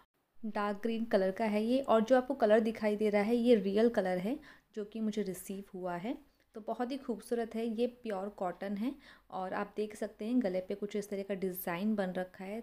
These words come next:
थ्रेड से बन रखा है and सीक्वेंस भी इसमें यूज़ किए गए हैं। साथ में आपको बीच में बटन से इन्हेंस करा गया है इसको, जो कि बहुत अच्छा लग रहा है। और फैब्रिक ना बिल्कुल भी चुभने वाला नहीं है, प्योर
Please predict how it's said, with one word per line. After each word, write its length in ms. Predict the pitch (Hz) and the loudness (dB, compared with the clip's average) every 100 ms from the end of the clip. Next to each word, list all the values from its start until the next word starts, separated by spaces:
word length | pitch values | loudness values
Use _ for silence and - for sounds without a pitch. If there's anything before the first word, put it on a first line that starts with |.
| 233 - | -12 -12
थ्रेड 380 | 208 202 214 - | -8 -6 -8 -10
से 80 | - | -10
बन 220 | 208 202 | -8 -6
रखा 300 | 196 190 - | -8 -10 -10
है 160 | 196 226 202 | -10 -8 -6
and 160 | 208 - | -6 -8
सीक्वेंस 440 | 190 - 196 202 220 | -16 -12 -12 -12 -12
भी 60 | |
इसमें 300 | 220 214 202 | -10 -8 -8
यूज़ 280 | 175 190 202 - | -8 -8 -10 -8
किए 220 | 202 196 | -6 -6
गए 220 | 190 185 | -6 -4
हैं। 200 | 185 285 - - - _ - | -2 -4 -6 -18 -20 _ -2
साथ 340 | 240 208 214 | 0 0 0
में 80 | 262 | 0
आपको 340 | 247 214 - 233 | 0 -2 -2 -4
बीच 300 | 202 196 - | -4 -8 -6
में 160 | 220 196 | -4 -4
बटन 360 | 175 196 202 | -4 -4 -4
से 260 | 202 208 202 | -4 -2 -2
इन्हेंस 560 | - 185 165 185 190 - | -4 -8 -6 -6 -6 -4
करा 320 | 196 180 180 | -2 0 0
गया 200 | 185 175 | 0 -2
है 180 | 175 185 | -2 -2
इसको, 240 | 180 - | -4 -8
जो 160 | 214 - - | -10 -10 -14
कि 80 | 196 | -12
बहुत 360 | 180 175 196 202 | -12 -12 -14 -14
अच्छा 260 | 185 - 185 | -14 -12 -10
लग 160 | 175 | -8
रहा 140 | 175 180 | -6 -6
है। 120 | 254 - _ _ | -6 -10 _ _
और 140 | 196 196 - | -10 -10 -6
फैब्रिक 400 | 196 185 214 214 | -6 -6 -10 -6
ना 60 | 247 | -6
बिल्कुल 320 | 196 - 208 | -6 -8 -8
भी 100 | 214 | -8
चुभने 400 | 226 202 - 196 | -8 -8 -6 -6
वाला 240 | 196 175 175 | -4 -4 -4
नहीं 180 | 175 | -4
है, 60 | 202 220 | -6 -6
प्योर 220 | 202 175 | -8 -8